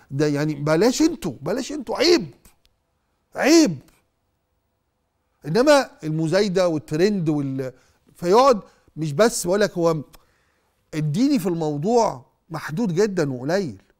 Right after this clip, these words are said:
لكن منظم وبيدير وعارف كرة التلج. انتوا عارفين كرة التلج؟ شوية التلج اللي بيقعوا كده من على الجبل، فيقعد هو بيلف، يلف، يلف،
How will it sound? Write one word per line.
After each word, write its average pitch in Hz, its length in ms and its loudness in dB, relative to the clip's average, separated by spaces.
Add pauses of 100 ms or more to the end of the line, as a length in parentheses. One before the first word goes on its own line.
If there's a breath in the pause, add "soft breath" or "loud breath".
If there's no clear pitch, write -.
(140)
لكن 139 280 -8
منظم 143 540 -6 (140)
وبيدير 139 600 -4 (1400)
وعارف 240 500 2
كرة 240 280 -4
التلج. 156 480 -4
انتوا 127 160 -12
عارفين 165 140 -12 (100)
كرة 180 100 -12
التلج؟ 214 320 -4 (640)
شوية 254 260 -4
التلج 226 320 -6
اللي 190 120 -4
بيقعوا 214 260 -4
كده 208 200 -8
من 185 100 -8
على 160 120 -8
الجبل، 185 340 -4 (540)
فيقعد 226 280 4
هو 233 160 0
بيلف، 208 420 -2
يلف، 190 360 -2
يلف، 180 460 -4